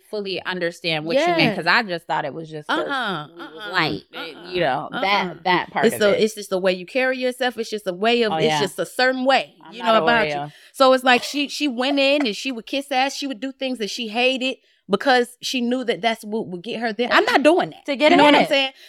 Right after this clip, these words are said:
Speaker 2: So it's like, but I had to also learn, even though I'm not gonna do those kind of things, I still have to adjust. It took me
Speaker 1: Right.
Speaker 2: time to learn that.
Speaker 1: Right.
Speaker 2: It did.
Speaker 1: To soften a little
Speaker 2: I didn't
Speaker 1: bit.
Speaker 2: know that at first.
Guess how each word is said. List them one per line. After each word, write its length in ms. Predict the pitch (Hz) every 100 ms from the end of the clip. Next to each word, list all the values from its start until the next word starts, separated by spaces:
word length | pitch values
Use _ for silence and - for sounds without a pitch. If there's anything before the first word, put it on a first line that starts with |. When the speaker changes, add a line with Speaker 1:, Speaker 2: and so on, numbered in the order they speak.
| -
Speaker 2:
So 180 | - 285
it's 140 | 285
like, 240 | 302 294 -
but 240 | 226 254 -
I 160 | 262 285
had 180 | 285
to 100 | 277
also 360 | - 240 269 254
learn, 280 | 226 220 208
even 220 | 254 269
though 60 | 269
I'm 80 |
not 120 | 262 226
gonna 140 | 226
do 140 | 196 233
those 240 | 220 214
kind 220 | - 202
of 80 | 190
things, 240 | 226 220 -
I 100 | 196
still 260 | - 254
have 160 | 254 233
to 160 | - 185
adjust. 500 | 160 - 220 233 196
It 100 | 175
took 140 | 254
me 60 | 214
Speaker 1:
Right. 100 | 170
Speaker 2:
time 240 | 220 220
to 100 | 190
learn 320 | 175 190 214 190
that. 220 | 135 113
Speaker 1:
Right. 180 | - 185
Speaker 2:
It 40 |
did. 260 | 214 233 185
Speaker 1:
To 60 | 349
soften 440 | 440 523 339 262
a 60 | 220
little 140 | 208
Speaker 2:
I 20 |
didn't 160 | 233 254
Speaker 1:
bit. 40 |
Speaker 2:
know 120 | 247
that 160 | 247 214
at 100 | 185
first. 280 | 185 170